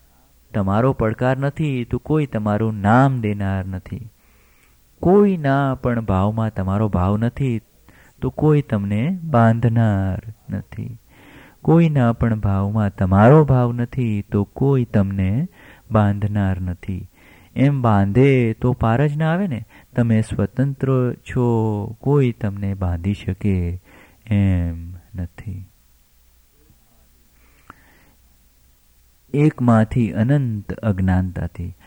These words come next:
આ આંખ,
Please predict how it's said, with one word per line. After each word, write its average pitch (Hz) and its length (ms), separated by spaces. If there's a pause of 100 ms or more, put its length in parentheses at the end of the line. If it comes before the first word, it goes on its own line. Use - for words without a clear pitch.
(400)
આ 110 260 (1160)
આંખ, 113 500